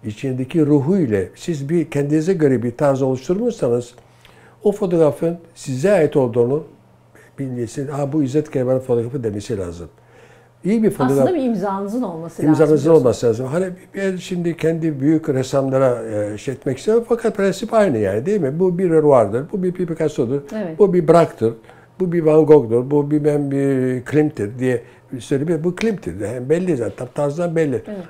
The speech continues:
Speaker 1: "Bu bir İzzet Kervan fotoğrafı olabilir." demesinden daha çok hoşlanıyorum. Demek ki o sizin, e, o andaki duyguyu taşıması lazım ve yıllar sonra da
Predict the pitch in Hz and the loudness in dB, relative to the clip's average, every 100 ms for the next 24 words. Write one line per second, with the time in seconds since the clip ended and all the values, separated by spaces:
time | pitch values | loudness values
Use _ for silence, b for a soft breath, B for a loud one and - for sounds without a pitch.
0 | - 311 302 254 233 226 196 185 180 165 | -6 0 2 6 6 6 4 4 4 4
1 | 156 156 151 175 147 131 131 135 127 120 | 2 2 0 0 0 0 -2 -2 -2 -2
2 | 120 143 165 214 - 226 - 123 107 110 | -2 -4 -4 -4 -6 -8 -6 -4 -4 -4
3 | 98 92 82 - _ b b b b b | -6 -6 -10 -12 _ b b b b b
4 | - 220 262 - 214 226 208 180 147 151 | 2 2 2 2 6 6 4 -2 -6 -10
5 | 196 208 233 160 143 131 127 123 123 131 | -6 -4 -4 -4 -6 -6 -6 -6 -8 -10
6 | - 175 220 196 139 120 120 107 107 - | -6 0 2 2 0 -4 -6 -6 -10 -12
7 | 117 151 175 151 165 190 220 B B B | 0 4 4 6 6 4 -2 B B B
8 | B - 151 - 165 170 165 202 170 143 | B -4 -4 -2 2 2 2 2 2 2
9 | 139 180 175 B B - 131 220 196 160 | 2 -2 -4 B B -4 2 4 6 4
10 | 156 208 247 226 180 143 123 110 120 | 6 8 6 4 4 6 6 4 2